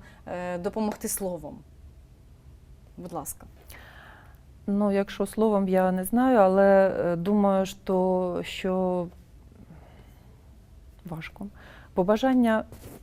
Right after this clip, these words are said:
Speaker 2: перемоги — це всім. А якщо в-, у вас виникає якась тривога, йдіть до волонтерів і допомагайте. Я можу по собі сказати з свого досвіду,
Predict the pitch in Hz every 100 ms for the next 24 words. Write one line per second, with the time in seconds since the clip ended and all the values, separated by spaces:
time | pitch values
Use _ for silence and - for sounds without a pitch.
0 | - 202 208 220 214 202 - 202 - -
1 | 277 285 - - - - - - - -
2 | - 185 190 190 190 196 202 202 - 240
3 | 233 214 196 196 190 190 190 190 214 214
4 | 208 196 190 214 214 226 208 196 196 202
5 | 202 - 214 214 269 220 190 180 208 170
6 | 202 190 196 208 - 262 233 185 - 214
7 | 196 202 190 185 170 147 139 175 196 208
8 | 202 196 175 185 202 202 240 - 202 202
9 | 196 180 - 185 185 196 185 180 175 170
10 | 175 220 262 226 196 208